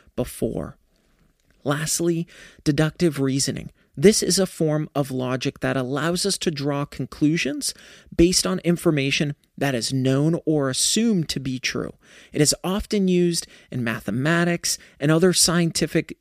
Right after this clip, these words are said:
disciplines as a way of testing hypotheses and reaching sound conclusions. Deductive reasoning breaks down into premise, evidence, A K A premise,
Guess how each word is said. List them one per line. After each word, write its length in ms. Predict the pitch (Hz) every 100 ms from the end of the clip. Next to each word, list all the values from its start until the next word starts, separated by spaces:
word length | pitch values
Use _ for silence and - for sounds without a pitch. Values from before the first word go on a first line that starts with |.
| - 135
disciplines 640 | 156 156 - 139 131 139 -
as 120 | 151
a 80 | 160
way 380 | 147 156 185 233
of 180 | 180 -
testing 500 | - 165 - 175 156
hypotheses 920 | - 127 - 156 - 156 151 151 - 143
and 200 | 143 123
reaching 400 | 139 - 139 135
sound 440 | - 123 123 127
conclusions. 720 | - - 208 185 - - - - - - - -
Deductive 720 | 147 131 190 - 233 214 165
reasoning 460 | 170 165 170 170
breaks 400 | 139 131 147 -
down 340 | - 135 135 -
into 540 | 135 127 - 131 123 113 -
premise, 500 | - 151 196 - - _ _ _ 147
evidence, 460 | 139 151 170 -
A 80 | 120
K 240 | - 123
A 20 | 135
premise, 580 | - - 127 160 -